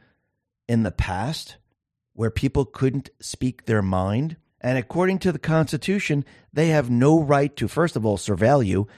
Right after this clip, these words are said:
and they have no right to tell you what to do. If you don't like the person in government, the people have the right to say whatever they want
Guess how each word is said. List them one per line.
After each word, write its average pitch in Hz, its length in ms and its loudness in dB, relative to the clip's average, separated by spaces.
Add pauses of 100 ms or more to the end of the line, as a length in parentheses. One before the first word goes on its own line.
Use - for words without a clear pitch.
(140)
and 143 240 2
they 143 100 2
have 135 220 0
no 127 200 2
right 135 400 0 (180)
to - 100 0
tell 120 240 2
you 113 140 2
what 101 240 2
to 110 120 -4
do. 120 300 0 (380)
If 120 180 -2
you 190 160 0
don't 180 300 -2
like 165 380 -4 (160)
the 117 80 -4
person 156 440 0
in 139 180 2
government, 151 520 0 (480)
the 123 100 0
people 170 360 0
have 147 200 2
the 131 120 2
right 147 400 2
to 127 80 0
say 135 240 2
whatever 131 400 2
they 190 100 2
want 147 380 2